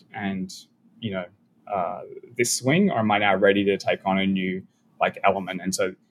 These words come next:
you almost wanna be bouncing that off, um, you know, that person. The other thing is, like, we're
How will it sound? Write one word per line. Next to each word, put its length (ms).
you 60
almost 180
wanna 140
be 100
bouncing 440
that 160
off, 220
um, 440
you 80
know, 80
that 180
person. 360
The 80
other 100
thing 240
is, 120
like, 160
we're 120